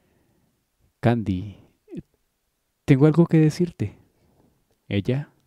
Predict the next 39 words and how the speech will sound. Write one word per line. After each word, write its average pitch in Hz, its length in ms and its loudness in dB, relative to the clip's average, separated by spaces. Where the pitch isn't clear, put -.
sintiendo 120 460 -4
que 143 120 -4
sus 123 160 -4
latidos 107 540 0
se 107 100 -8
le 98 120 -4
disparaban 98 540 -8
el 92 160 -10
doble 92 260 -2
de 92 60 -6
velocidad, 98 440 -8
se - 180 -4
preparó 143 340 0
en 143 80 -2
silencio, 131 800 -4
esperanzada 101 720 -6
y 117 60 -6
temerosa 104 540 -6
a 90 40 -8
la 92 120 -8
vez, - 280 -16
a 107 120 -6
la 110 80 -2
espera 151 340 -4
de 131 140 0
lo 113 120 2
que - 140 -10
le 107 120 -6
quería 104 340 -4
confesar, 98 600 -10
incluyendo 127 640 0
que 151 140 -8
podía 123 320 -2
tratarse 117 560 -6
de 101 80 -6
la 98 100 -6
declaración 92 760 -6
tan 131 180 -8
alegada. 131 600 -8